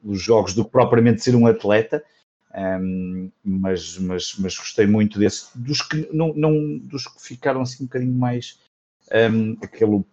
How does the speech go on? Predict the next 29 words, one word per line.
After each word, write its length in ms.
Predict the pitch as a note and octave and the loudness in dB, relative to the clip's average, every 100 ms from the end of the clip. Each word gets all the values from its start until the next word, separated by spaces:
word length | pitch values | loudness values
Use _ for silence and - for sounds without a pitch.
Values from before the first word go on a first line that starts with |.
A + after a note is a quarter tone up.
| _ _ - | _ _ -4
Peluani, 720 | G#2+ G2 F#2+ G2 G#2 G2 F2+ | 0 2 2 2 2 0 -2
ou 80 | E2+ | -4
lá 80 | |
como 160 | D#2 F2+ | -6 -10
é 20 | |
que 80 | D#2+ | -10
se 100 | G#2 | -10
diz 120 | F2+ | -8
aquilo, 440 | F#2+ - G2+ F#2+ F#2 | -8 -6 -6 -4 -6
não, 460 | F#2 F2+ F2 F2 E2+ | -6 -8 -10 -12 -16
acho, 260 | E2+ - - F#2+ D2 | -16 -16 -10 -10 -8
eh, 160 | F2+ - | -12 -10
concordo 380 | - G2 G#2 F#2+ | -4 -2 -2 -2
com 80 | F#2+ | -6
a 20 | |
Sara, 160 | - G2+ | -4 -4
acho 100 | - | -6
que 60 | |
aquilo 180 | F#2 G2 | -10 -10
foi 140 | - | -8
colocado 380 | G#2 G2 G2+ G2 | -8 -6 -2 0
ali 120 | F#2+ | 0
um 100 | F#2+ | 0
bocado 460 | F#2+ G2 F2+ F#2 F2 - _ _ _ _ - | -2 -2 -2 -4 -8 -12 _ _ _ _ -4
às 140 | G2+ | -4
três 180 | - G2+ | -4 -4
pancadas, 680 | G#2+ G2 G#2 G#2+ B2+ - - _ _ _ _ - | 0 2 2 2 0 -6 -12 _ _ _ _ -4
e, 340 | A#2+ B2 B2 | 0 2 4
hum, 380 | B2 B2 B2+ | 4 4 2